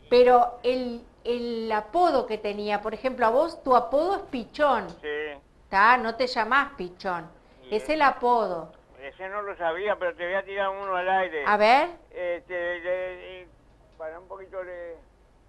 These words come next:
Speaker 1: Hay una canción de Jaime Ross
Speaker 2: Sí.
Speaker 1: que lo nombra.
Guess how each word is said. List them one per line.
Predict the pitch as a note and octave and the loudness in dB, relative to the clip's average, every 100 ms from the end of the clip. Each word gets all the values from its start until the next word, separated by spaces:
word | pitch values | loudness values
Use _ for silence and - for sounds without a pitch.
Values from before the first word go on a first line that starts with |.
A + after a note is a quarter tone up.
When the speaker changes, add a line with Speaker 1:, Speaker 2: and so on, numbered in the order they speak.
| _ _ | _ _
Speaker 1:
Hay | - D4+ | 4 6
una | E4+ E4 D#4 | 6 2 4
canción | C4+ C4+ D#4 D4+ | 4 2 0 0
de | D4 | 0
Jaime | C#4+ C#4+ B3 B3 B3+ | 8 8 8 4 -2
Ross | B3 C#4+ D#4 | 2 0 0
Speaker 2:
Sí. | |
Speaker 1:
que | - F4+ A3 G3+ | -2 -2 -2 -2
lo | G#3+ A3 | -6 -4
nombra. | B3+ C4+ G#3 F#3 F3+ | -2 -2 -4 -8 -8